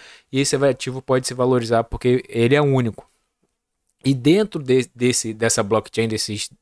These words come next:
desse contrato de blockchain, tem os metadados. E esses metadados determinam a raridade da, da coleção, quem criou, essas informações centralizadas nele. Então, a partir do momento que você assina,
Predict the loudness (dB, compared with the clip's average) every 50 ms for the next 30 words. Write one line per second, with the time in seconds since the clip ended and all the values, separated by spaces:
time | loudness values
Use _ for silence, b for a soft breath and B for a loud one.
0 | _ -2 0 0 0 0 -2 -2 0 0 -2 0 0 2 2 2 0 -2 -4 -2
1 | 0 0 0 0 0 -2 -2 -2 -2 B B B B B B B B B B _
2 | 0 2 2 2 0 0 0 0 0 0 0 0 0 2 4 4 4 2 0 -4
3 | -2 0 0 2 0 0 -2 0 0 0 2 2 2 2 2 2 2 -2 -2 0
4 | 0 0 2 2 0 0 2 0 0 2 2 2 2 2 2 2 2 2 2 2
5 | 4 4 2 2 2 2 2 0 0 b b b b b b b b b -2 0
6 | 0 2 2 4 2 4 2 2 2 2 2 2 0 0 0 0 -2 -2 -2 -2
7 | 0 2 4 6 6 6 4 4 B B B B B B _ -2 0 2 2 2
8 | 2 2 0 0 0 0 0 0 0 0 -2 -2 -2 -2 -4 -2 0 0 0 0
9 | 0 0 0 2 2 2 2 0 -2 0 0 2 2 2 0 -2 -6 -8 -4 0
10 | 0 0 0 -2 B B B B B B -2 0 0 0 0 -2 -2 0 0 0
11 | 0 0 -2 -2 0 2 2 2 4 2 2 2 0 -2 -2 -2 -2